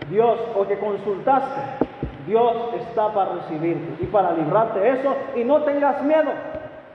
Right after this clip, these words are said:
porque Dios está para respaldar. Y si también en esta mañana tú dices, "Hermano,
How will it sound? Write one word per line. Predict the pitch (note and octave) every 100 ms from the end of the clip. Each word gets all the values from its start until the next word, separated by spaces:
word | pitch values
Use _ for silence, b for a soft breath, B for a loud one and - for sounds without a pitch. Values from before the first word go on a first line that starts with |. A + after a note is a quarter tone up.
| - - - - - - - - - - - -
porque | E3 E3 F3
Dios | F#3 G#3 -
está | F#3+ - F3
para | E3 D3+
respaldar. | - - B2 - - - - - - - - - - - - - -
Y | G#3
si | C#4
también | C#4+ C#4 D4 D4+ C#4+
en | D4 C4+
esta | D4 C#4+
mañana | C#4 C#4 D4 D#4 D4 - - - - - - - - - - - - - - - - - -
tú | G3
dices, | A3+ A3+ A#3 F#3
"Hermano, | F#3+ G3 A3+ A#3+ A#3+